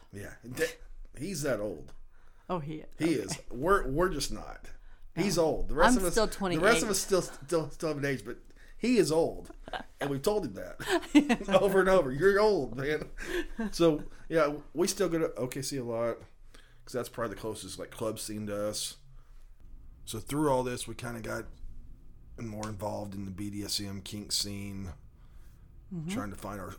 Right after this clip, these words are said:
Speaker 1: our, our place.
Speaker 2: Right.
Speaker 1: We're
Speaker 2: Like,
Speaker 1: kinda
Speaker 2: wanting to experience new
Speaker 1: yeah,
Speaker 2: things.
Speaker 1: getting to experience new things. At that point, four or five years ago, it's been that long that we've
Speaker 2: Yeah.
Speaker 1: been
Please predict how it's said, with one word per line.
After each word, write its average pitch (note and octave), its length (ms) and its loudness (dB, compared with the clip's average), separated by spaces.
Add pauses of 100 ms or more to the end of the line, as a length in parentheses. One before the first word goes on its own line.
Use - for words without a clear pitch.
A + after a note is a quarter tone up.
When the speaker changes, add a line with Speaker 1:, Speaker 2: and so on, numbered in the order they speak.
Speaker 1:
our, - 280 -8
our - 140 -8
place. F2+ 720 -6 (540)
Speaker 2:
Right. E3+ 240 -6 (400)
Speaker 1:
We're F#3+ 80 -10
Speaker 2:
Like, - 100 -8
Speaker 1:
kinda F#3+ 100 -2
Speaker 2:
wanting E3 180 -2
to E3 60 -2
experience E3 600 -6
new F3+ 140 -2
Speaker 1:
yeah, - 80 -4
Speaker 2:
things. E3+ 360 -4 (140)
Speaker 1:
getting D#3+ 120 -4
to D3 40 -4
experience B2 460 -6
new A2+ 100 -8
things. G#2+ 600 -8 (680)
At F#2+ 100 -16
that A#2+ 200 -6
point, A2+ 340 -8 (920)
four A2+ 160 -6
or - 40 -8
five G#2 220 -6
years G2+ 220 -8
ago, G2 420 -8 (640)
it's - 100 -18 (200)
been G2+ 180 -10
that G2 140 -8
long G#2 340 -10
that - 60 -10
we've G3+ 140 -4
Speaker 2:
Yeah. F#3 160 -4
Speaker 1:
been - 200 -12